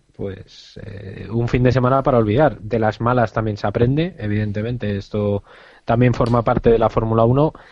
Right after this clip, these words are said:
y creo que, que este tipo de fines de semana también le vienen bien. Eh, cuando vienen mal dadas es cuando más se aprende. Yo es una teoría que tengo, eh, muy comprobada y creo que, insisto, la sanción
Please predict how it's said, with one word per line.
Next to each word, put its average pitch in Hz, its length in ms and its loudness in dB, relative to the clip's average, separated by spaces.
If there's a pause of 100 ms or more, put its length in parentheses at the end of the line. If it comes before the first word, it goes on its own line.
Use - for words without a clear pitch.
(640)
y 110 720 4 (180)
creo 127 360 4
que, 110 720 2
que 113 120 2
este 117 220 0
tipo 127 180 2
de 123 60 6
fines 123 260 0
de 117 60 0
semana 123 380 0
también 110 280 -2
le 113 80 0
vienen 113 300 0
bien. 117 400 0
Eh, 101 240 -4
cuando 104 240 -2
vienen 113 200 2
mal 117 200 2
dadas 127 420 4
es 110 160 -4
cuando 113 320 0
más 110 220 -2
se - 120 -4
aprende. 131 380 0
Yo 104 100 -2
es - 200 -14 (100)
una 101 160 -14
teoría 104 360 -2
que 98 120 -8
tengo, 101 480 -6 (500)
eh, 98 460 -8
muy 113 200 -2
comprobada 123 720 0 (600)
y 135 160 -4
creo 143 440 2
que, 117 440 2
insisto, 104 680 -6
la 113 240 -4
sanción 113 720 -2